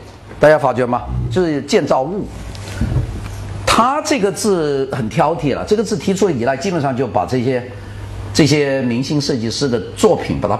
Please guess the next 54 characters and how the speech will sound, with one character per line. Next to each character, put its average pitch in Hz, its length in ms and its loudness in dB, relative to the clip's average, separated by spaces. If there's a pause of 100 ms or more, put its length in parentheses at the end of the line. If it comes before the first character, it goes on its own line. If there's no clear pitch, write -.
(100)
贬 107 260 2
低 165 140 2
了 170 100 0
一 92 160 -2
档。 - 160 -4 (440)
那 127 100 4
首 - 140 2
先 151 120 2
我 120 120 -2
不 87 120 -2
叫 123 120 0
你 95 100 -2
architecture，architecture - 1800 -2
这 107 80 -2
个 139 80 -2
词 - 180 -2
根 151 160 0
是 139 120 -4
chur， 113 240 2 (680)
呃， 139 260 4
它 175 100 0
有 170 120 2
文 113 200 -2
脉。 214 320 0 (840)
Building 233 520 4 (340)
没 127 160 6
有， 127 120 0 (160)
building 190 300 4
就 147 140 0
是 120 80 0
描 113 200 0
述 156 140 -2
一 127 120 2
个， 117 240 0 (540)
一 120 120 4
个 131 120 6
物 156 200 0
理 101 100 -2
的 95 100 0
存 90 220 0
在， 120 220 2
四 - 180 0
个 120 80 2
面 113 380 0
或 123 80 6
者 92 260 2 (100)
五 101 120 0
个 135 100 4
面 135 140 0
或 107 100 -2
者 107 80 0
六 104 140 -2
个 101 100 -4
面， 101 160 -4